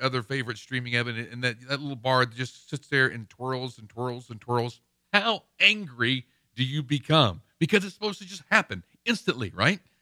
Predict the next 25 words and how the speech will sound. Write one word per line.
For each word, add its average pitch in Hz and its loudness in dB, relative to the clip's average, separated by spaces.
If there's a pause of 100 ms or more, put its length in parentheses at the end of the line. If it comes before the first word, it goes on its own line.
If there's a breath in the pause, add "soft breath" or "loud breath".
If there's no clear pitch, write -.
(340)
Well, 123 2
we've 135 -2
become 139 2 (340)
increasingly 160 0 (380)
annoyed 135 2
by 127 0
when 127 -2
things 143 -4
take 135 -2 (240)
longer 117 2 (140)
to 156 2
load. 147 4 (300 soft breath)
In 131 -2
fact, 170 0
many 202 -2
studies 151 0
have 131 0
shown 123 2 (280 soft breath)
that 123 -6 (140)
forty 269 2
percent 190 0 (140)
of 117 -2
people 92 -10 (200)
will 135 2
click - -2